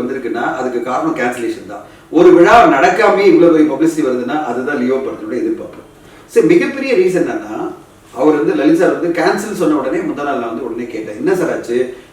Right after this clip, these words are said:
இவ்வளவு பெரிய எதிர்பார்ப்புல இருக்கு, எல்லோருமே இந்த விழா அட்டெண்ட் பண்ணணும்னு நினைச்சிட்டு இருக்கும்போது இப்படி இதெல்லாம் கேன்சல் பண்ணிட்டீங்களே, நியாயமே இல்லை" அப்படின்னு சொன்னேன். என்ன நியாயமே இல்லைன்னு சொன்னா, விஜய் சாரை வேற வகையில பார்க்க முடியாது நீங்க.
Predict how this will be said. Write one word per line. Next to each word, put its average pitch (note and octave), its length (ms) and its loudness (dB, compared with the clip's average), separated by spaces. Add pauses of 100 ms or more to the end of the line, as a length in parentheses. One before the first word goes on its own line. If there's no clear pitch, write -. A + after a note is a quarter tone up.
இவ்வளவு A3+ 320 -2
பெரிய E3 220 6
எதிர்பார்ப்புல F3 260 2
இருக்கு, C3 340 -4
எல்லோருமே E3+ 400 2
இந்த C#3 160 0
விழா A#2+ 260 0
அட்டெண்ட் C#3 120 -6
பண்ணணும்னு B2 340 -8
நினைச்சிட்டு A#2 140 -10
இருக்கும்போது A#2+ 340 -8
இப்படி A#2 160 -6
இதெல்லாம் C3 320 2
கேன்சல் B2+ 300 -8
பண்ணிட்டீங்களே, - 480 -10 (260)
நியாயமே F#3 300 4
இல்லை" - 240 6
அப்படின்னு - 260 -4
சொன்னேன். - 300 -12 (280)
என்ன - 240 6
நியாயமே F#3 400 4
இல்லைன்னு D#3 160 4
சொன்னா, B2 280 -4
விஜய் F3 420 0
சாரை E3 340 2
வேற D3+ 220 -2
வகையில D#3+ 360 0
பார்க்க - 280 -6
முடியாது D3 260 -2
நீங்க. G#2 180 -8